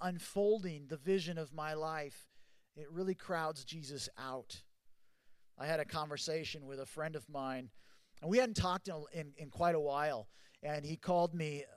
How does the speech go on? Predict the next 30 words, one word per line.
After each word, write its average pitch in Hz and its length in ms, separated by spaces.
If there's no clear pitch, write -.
uh, 135 380
on 135 80
the 131 80
phone 165 340
the 147 140
other 139 160
day, 139 300
and, 123 140
and 156 140
we 196 100
talked 180 320
for 170 120
probably 196 500
five 151 360
minutes, 135 440
and 151 200
I 160 160
was 160 320
astounded 185 920
how 151 480
in 175 160
the 165 80
course 240 360
of 180 120
that 156 200
short 202 300
conversation 151 720
of 123 80
five 135 300
minutes, 120 480